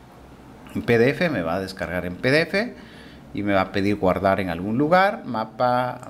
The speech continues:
mapa siete siete, coloquemos, guardarlo. Y pues ya voy a tenerle aquí, está en el archivo, ¿no? Bueno, el archivo P N G.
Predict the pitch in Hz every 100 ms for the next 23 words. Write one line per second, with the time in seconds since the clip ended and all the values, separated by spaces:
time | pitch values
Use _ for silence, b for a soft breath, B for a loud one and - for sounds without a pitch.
0 | - 101 101 - 104 95 98 101 - -
1 | - - - - - - B B B -
2 | - - - - 117 135 127 190 190 190
3 | 175 - 101 98 147 160 180 170 107 98
4 | 107 120 147 190 269 - - - - -
5 | - - - - - - - - - -
6 | - 165 185 180 135 143 143 123 110 117
7 | 107 104 104 104 104 104 95 95 92 87
8 | 104 101 95 - 98 92 - 101 87 85
9 | - - 87 82 110 127 87 80 76 73
10 | - 80 73 - - - - - - -
11 | - - - - - - - 107 127 185
12 | 247 -